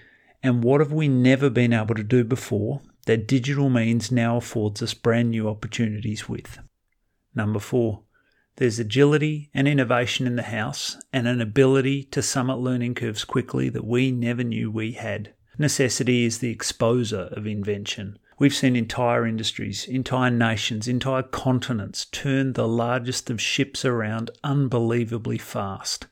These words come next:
There have been decisions taken and new paths forged that, in ordinary times, would simply have been thought impossible, or at very least years or decades in the making. And in the space of days and weeks, we've shown that when motivation is sufficient, stuff can be done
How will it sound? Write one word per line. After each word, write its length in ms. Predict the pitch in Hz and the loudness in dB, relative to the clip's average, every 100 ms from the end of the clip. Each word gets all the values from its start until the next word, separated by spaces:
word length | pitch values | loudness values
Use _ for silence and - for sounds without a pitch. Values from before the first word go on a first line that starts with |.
| - | 0
There 140 | 139 | 2
have 60 | 117 | 4
been 160 | 127 | 2
decisions 540 | 113 - 135 135 147 - | 2 -2 -2 0 -2 -2
taken 400 | - 117 113 120 | -4 -4 -2 -2
and 120 | 117 | 0
new 160 | 123 123 | 0 0
paths 440 | 123 120 120 - | 0 -2 -2 -4
forged 540 | - 110 110 107 - | -2 -2 -2 -4 -4
that, 300 | 117 110 104 - | 0 0 -2 -4
in 300 | 123 117 107 - | 0 0 -2 -2
ordinary 640 | 127 143 135 117 107 104 | 2 2 2 2 0 -4
times, 560 | 104 113 101 123 135 - - | -6 -8 -6 -6 -6 -4 0
would 140 | 165 | 2
simply 400 | - 139 135 135 | 2 2 2 2
have 140 | 127 | 2
been 160 | 127 131 | 2 2
thought 320 | - 110 110 | 2 -2 -2
impossible, 640 | 117 - 113 - 104 95 - _ - - | -4 -2 -4 -4 -6 -8 -12 _ -20 -4
or 220 | 135 123 | 0 0
at 60 | 120 | 2
very 340 | 123 143 147 | 8 8 8
least 400 | 117 107 113 - | 4 2 -2 -6
years 400 | 123 120 123 110 | -2 2 2 2
or 140 | 113 110 | -2 -2
decades 560 | 113 - 113 107 101 | -2 -2 -2 -4 -2
in 80 | 120 | -2
the 80 | 107 | -2
making. 480 | 107 107 - 110 110 _ _ - | -2 -4 -6 -10 -12 _ _ 0
And 180 | 123 147 | 4 4
in 80 | 151 | 4
the 80 | |
space 400 | 151 - 135 131 | 0 2 2 2
of 140 | - - | -2 0
days 360 | 110 123 127 | 2 4 2
and 200 | 165 147 | 2 2
weeks, 340 | 107 127 - - | 0 -2 -4 2
we've 220 | 131 143 | 4 4
shown 420 | - 135 113 113 | 2 2 2 0
that 340 | 113 113 - - | 2 0 0 0
when 220 | 131 117 | 2 4
motivation 680 | 123 139 131 123 123 - 143 | 4 4 4 2 2 0 0
is 80 | - | 0
sufficient, 720 | 131 - 131 - 170 175 - | -4 -2 -2 0 -2 -4 -4
stuff 360 | - 120 117 | 2 4 2
can 200 | - 127 | 0 0
be 100 | 120 | 2
done 480 | 120 113 107 107 - | 2 2 0 -4 -8